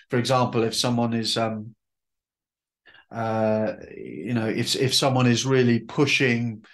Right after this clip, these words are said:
direct bookings and, uh, how, you know, Airbnb and Booking dot com are the enemy, um, and, and we need to, we need to release ourselves from their clutches as soon as we possibly can,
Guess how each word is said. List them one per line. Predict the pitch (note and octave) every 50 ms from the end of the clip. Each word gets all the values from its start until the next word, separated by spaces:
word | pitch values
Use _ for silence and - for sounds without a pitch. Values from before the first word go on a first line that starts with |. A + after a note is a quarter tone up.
| - - - - - - - - - - _ _ _ _ _ _ _ _ _ _ _ _ _ -
direct | - D#3 D3 D3 D3+ D3 D3 C#3+ A#2+ -
bookings | D#3+ D3+ C#3+ D3 - D3+ C3+ C#3 C#3+ C#3 C3+ C3+ C3+ C3 B2 - - C3 -
and, | - C3+ B2+ B2+ C3 B2+ B2+ B2 B2+ B2+ B2+ B2 B2 B2 A#2+ - - - - - -
uh, | - A2+ B2 A#2+ A#2+ A#2 - -
how, | - C3 C3+ C3+ C3 C3 B2+ B2+ B2 A#2 - - -
you | - C#3+ B2+
know, | B2 A#2+ A#2 A#2+ -
Airbnb | C3 C3 B2+ B2+ B2 B2+ B2+ B2+ B2 A#2+ A#2
and | C3 B2+ B2 B2 A#2
Booking | B2+ A#2+ B2 C3+ B2
dot | A#2 B2+ - -
com | - C#3 B2+ B2+ B2+
are | B2+ B2+
the | A#2+ B2+ C3
enemy, | B2+ B2+ B2+ B2+ B2 A#2+ A#2+ B2 A#2 A2+ - - -
um, | B2+ C3 B2+ B2 B2 B2 B2 A#2+ A#2+ A#2+ B2
and, | - B2+ B2+ B2 A#2+ B2
and | - - B2 B2 B2
we | B2 B2+
need | B2 B2 B2 A#2+ B2 -
to, | C3 B2 A#2+ - - A2 G#2+
we | B2 B2+ B2+
need | B2 B2 B2 B2
to | - B2+ A#2+ A#2 - -
release | - A#2+ B2 B2 B2 B2 B2 A#2+ - C3
ourselves | B2 B2 - - C3 B2 A#2 -
from | - B2+ A#2 A#2+
their | A#2+ A#2+
clutches | A#2+ - - D#3 - - - - F#3+ D3 A2 A#2+
as | A#2 -
soon | - D3 C3 B2
as | A#2+ A#2+ B2
we | B2 A#2
possibly | A2+ C3 B2 B2 - C3 A2+ A#2+ A#2
can, | - - C3 B2 A#2+ A#2 -